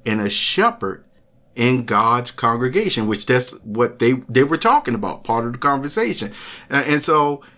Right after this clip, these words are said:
it goes to show that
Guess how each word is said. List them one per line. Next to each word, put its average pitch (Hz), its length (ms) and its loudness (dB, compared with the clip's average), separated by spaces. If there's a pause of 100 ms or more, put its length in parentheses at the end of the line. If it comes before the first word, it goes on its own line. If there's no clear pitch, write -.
(220)
it 147 220 0
goes 185 480 0
to 139 160 -4
show 123 800 -2 (480)
that 120 760 -2